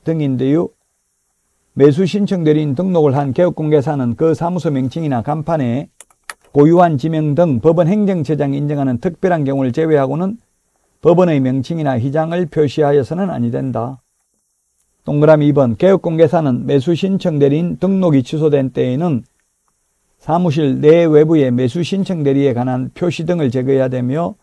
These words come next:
업무정지 처분을 받은 때에는 업무정지 사실을 당해 출입문에 표시해야 된다.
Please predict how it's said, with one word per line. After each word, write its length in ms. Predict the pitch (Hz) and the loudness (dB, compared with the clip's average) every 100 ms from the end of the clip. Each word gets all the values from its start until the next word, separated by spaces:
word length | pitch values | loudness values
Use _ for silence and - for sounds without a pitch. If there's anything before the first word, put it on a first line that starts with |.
| _ _ _ _ _ _ _ | _ _ _ _ _ _ _
업무정지 480 | 143 185 175 170 165 | 2 4 4 2 0
처분을 380 | - 170 165 135 | -2 -2 -2 0
받은 300 | 156 160 143 | 0 0 0
때에는 360 | 143 135 123 | 0 0 -2
업무정지 760 | 135 170 160 156 147 139 170 165 | -2 0 0 0 -2 -2 -2 -4
사실을 480 | 139 147 139 151 131 | -4 -6 -2 0 0
당해 320 | 156 165 139 - _ _ | -4 -4 -6 -8 _ _
출입문에 760 | - 175 175 147 139 165 175 - | -6 -4 -2 -4 -4 -4 -6 -10
표시해야 880 | - 165 160 - 180 170 - 120 123 | -8 -4 -4 -4 -4 -4 -6 -6 -4
된다. 460 | 113 110 120 127 | -4 -6 -8 -10